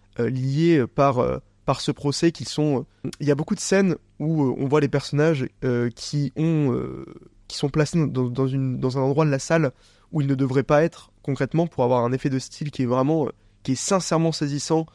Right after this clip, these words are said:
euh, où, en fait, on a l'impression que les deux personnages sont très rapprochés. Je pense à une scène où euh, nous avons le père de, euh, Pierre Goldman qui voit son fils derrière lui, alors que concrètement, il ne peut pas voir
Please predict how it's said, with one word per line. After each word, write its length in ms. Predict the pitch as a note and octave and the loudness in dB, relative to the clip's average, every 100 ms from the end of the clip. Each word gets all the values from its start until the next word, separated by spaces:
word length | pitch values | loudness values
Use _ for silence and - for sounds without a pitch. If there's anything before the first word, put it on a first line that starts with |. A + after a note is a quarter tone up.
| _ _ _ B2 | _ _ _ -2
euh, 340 | B2 B2 B2 - | 0 0 -2 -2
où, 240 | F3+ G3 | 0 2
en 60 | D3+ | 2
fait, 160 | D#3+ D3+ | 2 2
on 80 | |
a 20 | B2 | 0
l'impression 320 | A#2+ C#3+ E3 | -2 -4 -4
que 80 | C3+ | -2
les 60 | |
deux 120 | A#2+ | -2
personnages 340 | C#3 C#3 D#3+ - | -2 -2 -4 -4
sont 60 | |
très 140 | B2 C3+ | -4 -2
rapprochés. 420 | B2+ C#3 - E3 _ _ _ _ | -2 -2 -4 -4 _ _ _ _
Je 120 | C3 | -4
pense 280 | C3+ D#3+ - | 0 0 2
à 60 | |
une 120 | C#3+ C#3 | 0 0
scène 440 | - F3 E3+ C3+ - - | 0 2 2 0 -4 -6
où 280 | E3+ F3+ D#3 _ _ _ _ | -4 -4 -6 _ _ _ _
euh, 140 | B2+ B2+ | -2 0
nous 220 | C3+ B2+ | 0 2
avons 260 | C#3 C#3+ E3 | 2 4 2
le 120 | B2 | 0
père 420 | - D3+ D3 C3+ | 2 2 4 0
de, 200 | C3 A#2+ | -4 -2
euh, 360 | C3+ B2+ B2+ B2 | 2 2 0 -4
Pierre 200 | - D3 | -2 -2
Goldman 440 | C3+ C3+ D3 D3+ D3 | 0 2 2 2 0
qui 340 | - C#3 C3+ | -6 -4 -2
voit 260 | B2 C3+ D3+ | 0 0 2
son 160 | D3 | -2
fils 300 | C3 D#3 C3+ | -6 -8 -8
derrière 400 | B2+ D3 C#3+ C#3 | 2 4 4 2
lui, 380 | C#3 D#3 - - _ _ | 2 -2 -6 -18 _ _
alors 180 | - A#2+ | -4 -2
que 60 | C#3 | -2
concrètement, 400 | B2+ C3 C3+ D3+ | -2 -2 0 2
il 80 | B2+ | 0
ne 60 | |
peut 200 | - - | -4 -10
pas 180 | A2 D3+ | 2 2
voir 300 | C3+ C3 | 4 0